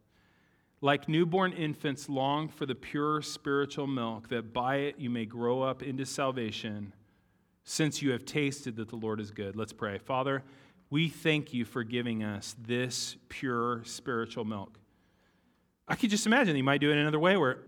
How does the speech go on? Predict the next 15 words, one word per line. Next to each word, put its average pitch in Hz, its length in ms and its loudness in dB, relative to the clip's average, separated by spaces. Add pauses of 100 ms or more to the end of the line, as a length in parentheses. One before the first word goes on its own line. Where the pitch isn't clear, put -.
save 147 300 6
us 175 260 4
and 110 240 -4 (800)
you 127 140 0
leave 143 220 6
us 160 240 4
to - 80 -2
be 117 320 0 (260)
n-, 131 320 -4 (320)
just - 220 -18 (260)
bounced 135 380 2
around 139 260 4
by 135 160 4
our 127 100 4
own 127 220 2